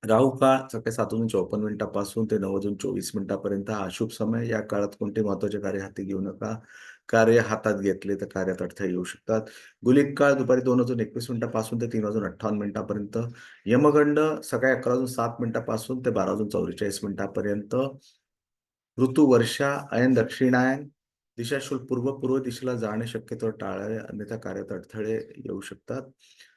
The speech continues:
एवढं बोलून माझा व्हिडिओ इथेच थांबवितो. व्हिडिओ आवडल्यास लाईक करा, शेअर करा, नवीन सदस्यांनी माझे YouTube चॅनेल सबस्क्राईब करावे.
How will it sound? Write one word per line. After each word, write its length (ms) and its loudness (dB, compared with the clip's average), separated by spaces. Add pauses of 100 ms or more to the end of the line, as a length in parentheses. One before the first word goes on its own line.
(200)
एवढं 220 4
बोलून 220 0
माझा 220 2
व्हिडिओ 260 2
इथेच 300 -8
थांबवितो. 280 -2
व्हिडिओ 200 0
आवडल्यास 320 -4
लाईक 260 -2
करा, 160 -2
शेअर 260 -6
करा, 300 -6
नवीन 220 -2
सदस्यांनी 520 -6
माझे 240 -4
YouTube 300 -4
चॅनेल 260 -4
सबस्क्राईब 480 -6
करावे. 420 -4